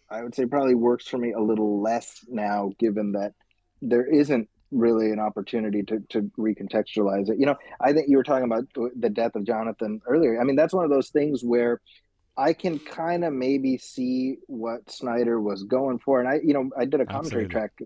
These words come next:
Speaker 1: through the film, uh, wi-, with, with my partner Brian Hall a couple of years ago, where we, and,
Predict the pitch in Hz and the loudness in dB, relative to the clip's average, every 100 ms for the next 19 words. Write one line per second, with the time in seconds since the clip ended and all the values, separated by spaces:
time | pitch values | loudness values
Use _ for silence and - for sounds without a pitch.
0 | - 127 120 - 113 107 104 _ _ _ | 0 2 2 0 -2 -4 -6 _ _ _
1 | - 107 120 120 127 113 - 127 107 110 | -2 -2 0 0 2 0 0 -2 0 -2
2 | 107 110 107 107 104 107 110 104 107 104 | -2 -2 0 -2 -2 -2 -4 -4 -2 0
3 | 110 113 104 101 101 101 107 113 127 | 0 -2 0 0 0 -2 -2 -2 -4